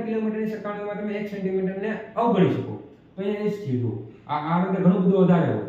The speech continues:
કોની સરખામણીમાં? એની સરખામણીમાં. તો એને નેગ્લેક્ટ કરી દો. આ એ સ્ક્વેર નેગ્લેક્ટ કરી નાખો.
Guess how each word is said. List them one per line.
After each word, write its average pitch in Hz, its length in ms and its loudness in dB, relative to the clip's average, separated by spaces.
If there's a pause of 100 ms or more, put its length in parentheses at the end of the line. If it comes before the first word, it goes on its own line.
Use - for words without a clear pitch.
(140)
કોની 185 220 0
સરખામણીમાં? 160 520 0
એની 165 220 4
સરખામણીમાં. 123 400 -6 (260)
તો 196 60 -8
એને 220 240 0
નેગ્લેક્ટ 208 340 0
કરી 143 140 -2
દો. 139 40 -2
આ 139 140 -2
એ 175 40 0
સ્ક્વેર 185 200 -4
નેગ્લેક્ટ 190 360 -2
કરી 135 140 -2
નાખો. 113 180 -4